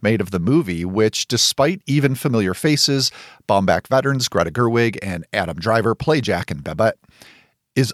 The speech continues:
unlike anything else the writer-director has made. As the bigger Baumbach fan,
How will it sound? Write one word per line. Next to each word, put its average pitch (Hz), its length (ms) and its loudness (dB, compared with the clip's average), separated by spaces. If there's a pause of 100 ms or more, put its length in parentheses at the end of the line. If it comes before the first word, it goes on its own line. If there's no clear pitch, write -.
unlike 196 480 2
anything 151 360 0
else 95 260 0
the 139 100 -2
writer-director 98 840 -2
has 127 320 0
made. - 340 -4 (380)
As 190 360 0
the 180 120 0
bigger 127 480 0 (200)
Baumbach 110 380 2
fan, 113 380 -4